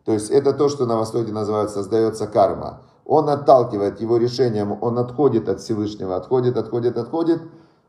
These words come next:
но у него всегда есть возможность вернуться. И в какой-то момент, это известно,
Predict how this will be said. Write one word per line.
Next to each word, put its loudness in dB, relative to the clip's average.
но 2
у -4
него 2
всегда 2
есть 2
возможность 0
вернуться. -2
И -4
в -10
какой-то -2
момент, -2
это 2
известно, 0